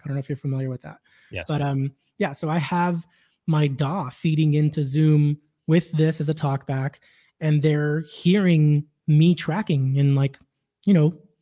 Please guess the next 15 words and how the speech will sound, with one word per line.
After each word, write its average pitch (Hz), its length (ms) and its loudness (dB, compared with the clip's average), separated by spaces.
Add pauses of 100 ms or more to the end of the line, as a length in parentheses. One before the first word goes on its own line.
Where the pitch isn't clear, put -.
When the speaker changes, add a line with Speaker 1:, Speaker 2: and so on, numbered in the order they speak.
(260)
Speaker 1:
it's, 165 260 -2
like, 156 220 -2
it's 160 100 0
all 180 140 4
connected. 170 560 0
So 151 100 -4
they're 143 140 0
hearing 170 360 4
my 156 220 4
daw 147 400 2
feed 151 300 -2
into 147 240 0
their 139 160 0
Zoom 156 260 2
feed 135 380 -2